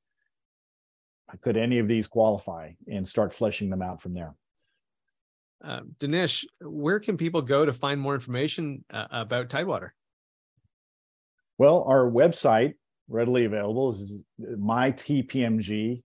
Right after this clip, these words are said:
Speaker 1: dot com. And you can find voluminous amount of information about our group, our locations, our providers, all about our group there.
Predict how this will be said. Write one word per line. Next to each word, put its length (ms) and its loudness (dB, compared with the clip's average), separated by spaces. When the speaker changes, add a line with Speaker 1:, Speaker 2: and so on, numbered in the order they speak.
Speaker 1:
dot 220 -2
com. 420 -4
And 400 -6
you 220 -2
can 160 -6
find 400 -4
voluminous 480 -2
amount 240 -2
of 60 -2
information 540 -2
about 180 0
our 100 -2
group, 360 0
our 140 -4
locations, 600 -2
our 80 -6
providers, 760 -4
all 200 0
about 200 -4
our 100 -8
group 280 -10
there. 240 -12